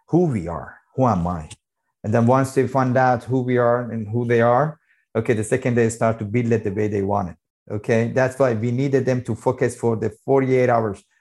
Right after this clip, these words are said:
on, on themselves. Nothing else. No phone. N-, there is nothing to distract them, only to focus on who they are and what is their purpose for the futures.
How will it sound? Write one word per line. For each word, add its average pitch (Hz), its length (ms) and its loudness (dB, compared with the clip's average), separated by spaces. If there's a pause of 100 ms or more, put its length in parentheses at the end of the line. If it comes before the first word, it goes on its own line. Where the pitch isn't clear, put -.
(120)
on, 107 280 -2 (120)
on 107 140 -6
themselves. - 460 -8 (460)
Nothing 123 640 0
else. 85 220 -10
No 131 440 4
phone. 139 460 0 (380)
N-, 123 640 -4
there 127 140 2
is 127 100 0
nothing 147 440 0
to - 80 -4
distract 131 560 -2
them, 127 240 0
only 127 180 2
to 117 140 -8
focus 151 340 -2
on 135 100 -2
who 135 160 -2
they 127 140 2
are 117 180 4
and 110 120 -2
what 131 200 -2
is 135 100 -6
their 135 120 0
purpose 120 460 -4
for 107 80 -6
the 101 80 -6
futures. - 500 -10